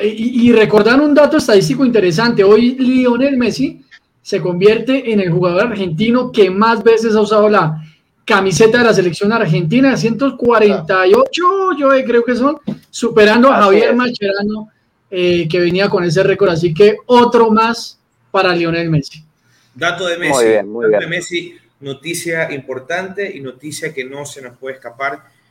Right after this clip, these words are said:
Speaker 3: El señor Lionel Messi en cuarenta y ocho horas, eh, puede ser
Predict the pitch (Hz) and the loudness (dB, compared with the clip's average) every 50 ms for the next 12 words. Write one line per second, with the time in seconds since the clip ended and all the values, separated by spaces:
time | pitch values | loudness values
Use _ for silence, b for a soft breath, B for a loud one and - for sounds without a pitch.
0 | _ _ _ _ _ _ - 143 143 143 139 143 156 151 156 170 208 220 220 196 | _ _ _ _ _ _ -6 -6 -4 -6 -6 -8 -10 -10 -10 -8 -8 -6 -6 -6
1 | 175 180 190 185 185 185 190 190 185 - 196 190 185 185 185 _ - 147 143 139 | -8 -8 -10 -10 -10 -10 -10 -10 -10 -10 -10 -12 -12 -14 -16 _ -14 -14 -10 -8
2 | 147 143 143 135 135 139 139 156 165 160 160 - 165 165 180 180 165 170 175 170 | -8 -8 -8 -8 -8 -8 -8 -8 -10 -12 -12 -10 -10 -8 -8 -8 -8 -8 -10 -12
3 | - - _ _ _ _ _ _ _ _ _ _ _ _ _ _ - 131 127 127 | -14 -18 _ _ _ _ _ _ _ _ _ _ _ _ _ _ -4 -4 -2 -2
4 | 120 - - - _ _ _ _ - 156 175 196 202 196 170 - - - 190 202 | -4 -8 -12 -18 _ _ _ _ -8 -4 -2 -2 -2 -2 -4 -4 -4 -4 -2 -2
5 | 202 208 - - - | -2 -4 -6 -12 -18